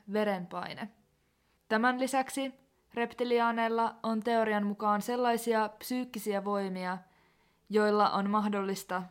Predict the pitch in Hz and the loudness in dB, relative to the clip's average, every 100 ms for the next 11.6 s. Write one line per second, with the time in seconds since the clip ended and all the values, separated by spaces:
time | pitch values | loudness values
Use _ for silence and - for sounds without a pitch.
0 | _ 202 196 196 - 185 185 - 185 185 | _ 0 0 -2 -8 -6 -6 -4 0 0
1 | 175 175 - 180 180 170 175 - 117 175 | 0 -4 -8 -10 -8 -8 -10 -12 -12 -12
2 | 175 170 117 123 175 233 - _ _ _ | -12 -14 -12 -12 -12 -14 -18 _ _ _
3 | _ _ _ _ _ _ _ _ _ _ | _ _ _ _ _ _ _ _ _ _
4 | _ 247 262 - 339 311 294 277 - 240 | _ -2 -2 2 2 2 2 2 2 2
5 | 220 208 - 190 185 185 - _ _ 214 | 2 0 -4 -4 -4 -6 -10 _ _ 2
6 | 214 226 226 214 220 226 220 208 208 208 | 4 4 2 0 -2 -4 -2 0 0 0
7 | 214 202 196 - 202 196 - _ - 233 | 0 0 -4 -4 -4 -4 -10 _ -4 -2
8 | 247 - 277 262 254 247 247 - _ 277 | -2 -2 -2 0 -2 -4 -8 -14 _ -4
9 | 294 269 240 233 233 226 202 180 - 175 | -2 0 0 2 2 2 0 -4 -2 -2
10 | 202 208 185 185 190 190 - _ _ _ | -2 -4 -4 -4 -6 -8 -12 _ _ _
11 | - 254 277 - 277 | 0 2 2 0 -2